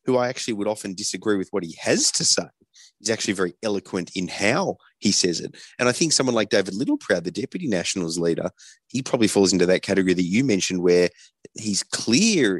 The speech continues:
in his use of language. It's just that he's not actually saying anything a lot of the time. And then, you know, you could go through all the, all manner of politicians in the major parties that also have these issues. But I guess the difference is we forget this. The National Party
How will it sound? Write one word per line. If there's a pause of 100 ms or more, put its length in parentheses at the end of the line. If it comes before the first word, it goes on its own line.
in
his
use
of
language.
It's
just
that
he's
not
actually
saying
anything (520)
a
lot
of
the
time.
And
then,
you
know,
you
could
go
through
all
the, (380)
all
manner
of
politicians
in
the
major
parties
that (100)
also
have
these
issues.
But
I
guess
the
difference
is (380)
we
forget
this. (120)
The
National
Party